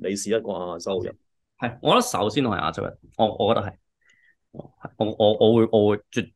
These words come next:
Speaker 2: 我好難否認咗呢樣嘢。By blood, by looks, by accent。咁當然 by education，我唔係淨係一個亞-，我唔係淨係得亞洲嘅，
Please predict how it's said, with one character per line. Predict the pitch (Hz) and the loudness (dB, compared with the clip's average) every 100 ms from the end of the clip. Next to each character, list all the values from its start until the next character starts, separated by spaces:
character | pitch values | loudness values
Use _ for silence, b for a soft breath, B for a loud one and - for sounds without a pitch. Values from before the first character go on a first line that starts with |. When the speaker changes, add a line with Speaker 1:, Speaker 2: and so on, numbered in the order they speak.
| - | -2
Speaker 2:
我 | 156 | 0
好 | 135 147 | 0 2
難 | 190 87 82 | 0 -2 -8
否 | - | -6
認 | 120 117 | -2 -2
咗 | 85 | -2
呢 | 101 | -4
樣 | 101 | -4
嘢。 | - 82 - _ _ _ - | -6 -12 -16 _ _ _ -2
By | 104 98 | 0 0
blood, | 127 131 123 | 2 2 4
by | 110 92 | 2 0
looks, | 104 117 120 - - - | 2 2 2 -4 -10 -4
by | 87 85 87 92 _ _ | -2 -2 -4 -10 _ _
accent。 | 113 - - - - - - _ b b b b - | -6 -6 -10 -12 -12 -18 -20 _ b b b b -2
咁 | 165 | 4
當 | 214 226 | 6 6
然 | 151 | 6
by | 117 - | 4 4
education， | 160 160 151 - 151 98 85 | 2 2 -2 0 0 0 -4
我 | |
唔 | 95 | -2
係 | 82 80 | -4 -4
淨 | 80 | -2
係 | 107 | 0
一 | |
個 | 104 | 0
亞-， | 76 90 - _ _ - - _ | 0 -2 -6 _ _ -20 -20 _
我 | 143 | 2
唔 | 143 | 4
係 | 95 | 4
淨 | 98 | 2
係 | 92 | 0
得 | 151 | 2
亞 | 107 | 2
洲 | 120 110 104 | 4 2 2
嘅， | 110 90 90 87 87 87 87 | 2 2 0 -2 -4 -6 -8